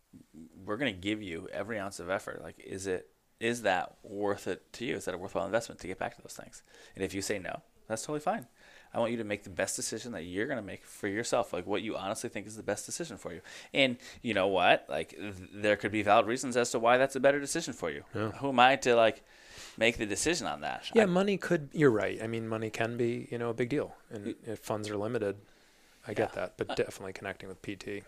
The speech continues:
Speaker 1: Yeah,
Speaker 2: Smart
Speaker 1: yeah,
Speaker 2: move.
Speaker 1: yeah, abso-, uh, well, I mean, sometimes funds are limited. It's often, that's just a smokescreen. People are like, "Oh, I don't have the money, but tomorrow I'm gonna spend five hundred dollars on Botox and getting lip fillers,
Speaker 2: <laughs>
Speaker 1: and I'm gonna go spend five thousand dollars on stem cell injections," and, like,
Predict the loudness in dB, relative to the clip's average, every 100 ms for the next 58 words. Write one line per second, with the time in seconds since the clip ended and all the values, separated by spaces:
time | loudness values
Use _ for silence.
0 | -20 _ -20 -4 2 2 2 -2 2 2
1 | 2 -2 4 4 10 10 10 4 -2 _
2 | -10 -10 -12 -20 -20 -20 -20 -2 2 4
3 | 2 2 -4 -6 -4 -4 -6 -4 2 10
4 | 10 10 2 -4 -10 -2 0 0 -8 -8
5 | -10 -10 -10 -10 -10 -8 -4 0 2 2
6 | 4 8 8 8 8 8 8 8 8 -4
7 | -8 -6 6 10 12 10 8 2 0 -2
8 | 4 2 4 6 6 6 4 6 6 10
9 | 10 10 8 8 8 4 2 4 8 8
10 | 8 6 2 -6 -14 -12 2 6 8 8
11 | 8 8 6 6 0 6 6 8 4 6
12 | 6 6 2 0 0 0 2 2 2 -2
13 | -2 -2 -6 -4 -6 -8 -10 -10 -12 -14
14 | -14